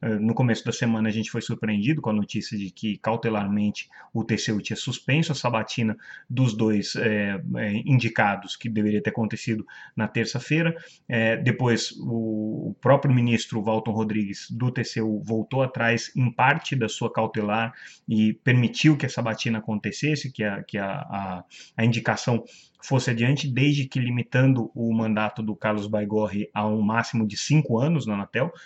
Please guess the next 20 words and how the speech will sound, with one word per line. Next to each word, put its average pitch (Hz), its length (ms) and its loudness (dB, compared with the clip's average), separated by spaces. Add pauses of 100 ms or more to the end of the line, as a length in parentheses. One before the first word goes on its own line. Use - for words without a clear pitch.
(100)
porque - 220 -6
ele 104 100 2
já 101 140 2
vinha 113 240 2
ocupando 107 500 -2
o 95 60 -6
cargo 101 400 -2 (320)
nos 110 140 0
últimos 107 340 0
dois 110 320 2
anos 101 320 0
e 101 80 -4
tá, 104 320 -6
tá, 113 280 0
tá - 200 2
sendo 139 240 2
indicado 110 420 0
por 113 140 -4
uma 110 180 0
vaga 98 400 -4